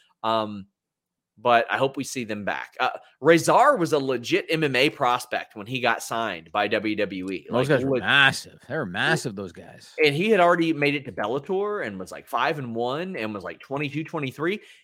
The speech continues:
Speaker 1: He's only twenty-seven now.
Speaker 2: Right.
Speaker 1: If he went back to M M A after a seven-year absence, he could still be a prospect.
Speaker 2: Mm-hmm.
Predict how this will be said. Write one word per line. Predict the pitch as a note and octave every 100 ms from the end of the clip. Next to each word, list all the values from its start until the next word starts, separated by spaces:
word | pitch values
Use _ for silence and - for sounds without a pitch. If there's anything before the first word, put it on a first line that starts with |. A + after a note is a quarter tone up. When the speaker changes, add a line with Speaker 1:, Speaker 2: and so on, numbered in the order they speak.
| _
Speaker 1:
He's | A3+ C#4 G3
only | D3+ A3 C#4+ F#3+
twenty-seven | - G#3 G#3 E3 G#3 G3 C#3+ A2
now. | D#3+ A#3+ F2 - -
Speaker 2:
Right. | G#2 A#2
Speaker 1:
If | C#3
he | B3+
went | C4 C4 D#3
back | E3 A3+ -
to | -
M | F#3+ F#3+
M | D#3
A | G3 C#3
after | A#2 - A2+
a |
seven-year | - - F3+ G3+ A#3+ G#3+ F#3 F#3+
absence, | D3+ F3+ E3 A2 E2 _ _ _
he | A3+
could | A#3 A3+
still | - - C4+ C4
be | F3+ F3
a |
prospect. | - D#3 E3 - - - _ -
Speaker 2:
Mm-hmm. | F#2 F#2+